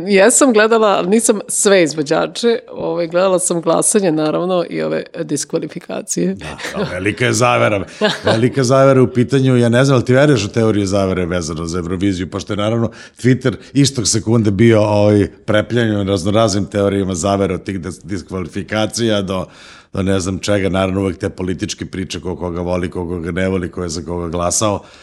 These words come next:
Speaker 2: Ovaj, mislim, mene
Speaker 1: Šta,
Speaker 2: to
Speaker 1: hakere koji su hteli
Speaker 2: Pa,
Speaker 1: da
Speaker 2: da, bilo je, da, to je, pomenut ćemo i to, ajde, možemo i odmah da pomenemo, navodno, ovaj, italijanska policija je danas iza-, izašla sa saopštenjem da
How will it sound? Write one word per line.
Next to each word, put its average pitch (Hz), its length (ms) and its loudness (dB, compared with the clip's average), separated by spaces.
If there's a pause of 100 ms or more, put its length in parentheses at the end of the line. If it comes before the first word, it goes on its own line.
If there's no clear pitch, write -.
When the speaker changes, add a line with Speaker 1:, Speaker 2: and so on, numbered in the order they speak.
(360)
Speaker 2:
Ovaj, 92 600 -4 (160)
mislim, 113 240 -6
mene 139 140 -2
Speaker 1:
Šta, 180 80 0
Speaker 2:
to 165 80 -2
Speaker 1:
hakere 185 440 0
koji 165 140 -4
su 165 120 -8
hteli 170 320 -2
Speaker 2:
Pa, 156 60 -10
Speaker 1:
da 165 120 0
Speaker 2:
da, 117 360 -2
bilo 113 260 2
je, 120 60 4
da, 110 220 0
to 101 240 -4
je, 98 80 -2 (280)
pomenut 95 400 -2
ćemo 98 240 -4
i 92 80 -2
to, 113 220 -2 (160)
ajde, 101 240 0
možemo 107 320 2
i 101 40 4
odmah 110 260 4
da 95 80 2
pomenemo, 101 480 2
navodno, 101 440 2
ovaj, 95 540 -4
italijanska 95 580 -8
policija 98 500 -6
je 92 60 -4
danas 92 260 -6
iza-, 95 280 -6
izašla 101 440 -6
sa 90 160 -8
saopštenjem 90 760 -8
da 87 240 -6